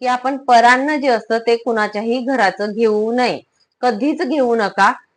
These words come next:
हा, आपले आई आहेत, वडील आहे किंवा म्हणजे आपले भाऊ असतात, ते आपलेच असतात, ते काही आपले वाईट विचार करत नाही आपल्याविषयी, त्यामुळे त्यांच्या घरातलं आपण घेऊ शकतो, पण सहसा करून टाळायचा प्रयत्न करा.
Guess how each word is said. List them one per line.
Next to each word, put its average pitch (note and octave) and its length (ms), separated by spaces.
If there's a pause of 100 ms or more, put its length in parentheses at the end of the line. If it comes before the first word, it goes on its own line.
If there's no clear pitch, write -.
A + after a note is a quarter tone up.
(120)
हा, C4 100
आपले G#3 460
आई B3 500
आहेत, G#3 320
वडील A3 360
आहे G3+ 320
किंवा B3 520
म्हणजे A3+ 240
आपले A3+ 500 (160)
भाऊ A#3 340
असतात, B3 280
ते C4 160
आपलेच C4 460
असतात, A3 320 (140)
ते A#3+ 140
काही B3+ 220
आपले B3 360
वाईट A#3 400
विचार B3+ 360
करत A3+ 300
नाही G#3+ 180
आपल्याविषयी, F#3+ 680 (380)
त्यामुळे B3 300
त्यांच्या B3+ 360
घरातलं B3 340
आपण A#3 280
घेऊ B3 220
शकतो, A3 500 (340)
पण C#4 160 (320)
सहसा B3+ 440
करून B3 360 (220)
टाळायचा A3 420
प्रयत्न A3 420
करा. G3+ 300